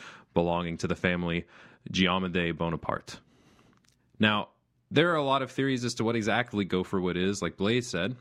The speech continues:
Uh, this is the only occurrence of this word in the entire Bible. So this is another one of those places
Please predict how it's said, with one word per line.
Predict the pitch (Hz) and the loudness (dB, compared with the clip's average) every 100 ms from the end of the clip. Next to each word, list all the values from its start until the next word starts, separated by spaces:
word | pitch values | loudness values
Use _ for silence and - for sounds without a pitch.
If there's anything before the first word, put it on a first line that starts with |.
| - - | -10 -4
Uh, | 101 101 87 - - - | 0 0 -2 -6 -16 -14
this | 82 127 143 | -2 0 0
is | 127 | 0
the | 113 | 0
only | 117 135 147 139 139 | 0 0 0 -2 -2
occurrence | 123 - 185 131 - | -4 0 0 0 -6
of | - 101 | -6 -2
this | 113 - | -2 0
word | 98 | 0
in | 101 | 2
the | 101 | 0
entire | 95 - - 107 104 104 | -2 -4 0 2 2 0
Bible. | 104 104 76 - _ - - - - | 0 -2 -6 -14 _ -20 -20 -20 -8
So | - 95 95 - | 0 0 0 -4
this | 98 95 | -6 -4
is | 92 | -2
another | 90 98 | 0 2
one | 95 95 | 2 0
of | 101 | 0
those | 120 | -2
places | - 87 78 76 104 | -2 -4 -2 -6 -6